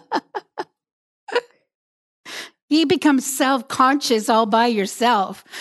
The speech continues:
How weird is that? <laughs> Or in front of your husband or your wife, like, you know,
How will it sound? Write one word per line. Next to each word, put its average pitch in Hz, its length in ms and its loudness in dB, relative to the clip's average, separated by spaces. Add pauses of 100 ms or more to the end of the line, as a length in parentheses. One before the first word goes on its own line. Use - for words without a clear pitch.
(160)
How 262 540 0
weird 262 320 2
is 240 140 -2
that? 247 380 0
<laughs> - 40 0 (4000)
Or 233 160 6
in 240 60 2
front 240 200 0
of 233 80 4
your 220 140 2
husband 202 480 2
or 196 80 4
your 202 140 2
wife, 196 460 2
like, 208 240 -4
you 233 60 -4
know, 202 260 -4